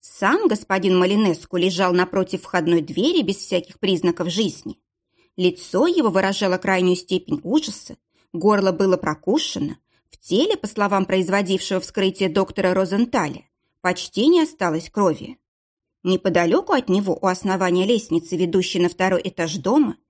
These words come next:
лежала в луже крови танцовщица на проволоке мадемуазель Фифи. Прекрасную танцовщицу тоже зверски убили –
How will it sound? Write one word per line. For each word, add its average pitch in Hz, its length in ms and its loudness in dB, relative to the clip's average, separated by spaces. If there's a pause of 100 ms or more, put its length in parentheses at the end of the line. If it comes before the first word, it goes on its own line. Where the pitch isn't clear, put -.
(320)
лежала 311 420 2
в 180 60 -2
луже 185 300 2
крови 285 340 0
танцовщица 190 840 -2
на 185 120 2
проволоке 185 560 0
мадемуазель 180 600 2
Фифи. - 500 -4 (580)
Прекрасную 190 560 0
танцовщицу 196 800 -2
тоже 185 300 0
зверски 165 460 -2
убили – 247 520 2